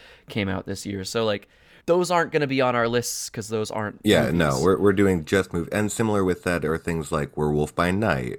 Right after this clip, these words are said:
Speaker 2: or the Guardians of the Galaxy holiday special, because those were just T V specials, not movies.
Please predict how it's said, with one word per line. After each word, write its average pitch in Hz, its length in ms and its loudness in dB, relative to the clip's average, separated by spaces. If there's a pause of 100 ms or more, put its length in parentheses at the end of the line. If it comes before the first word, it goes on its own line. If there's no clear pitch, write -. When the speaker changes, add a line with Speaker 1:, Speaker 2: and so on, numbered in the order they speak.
Speaker 2:
or 73 420 0
the 69 160 -4
Guardians 76 340 -2
of 67 40 -18
the 78 80 -6
Galaxy 76 460 0
holiday 73 320 -2
special, 65 500 -8 (340)
because 92 400 0
those 85 340 4
were 82 120 2
just 76 260 -2 (140)
T - 160 -4
V 76 160 -2
specials, 71 580 -4
not 71 380 -2
movies. - 500 -8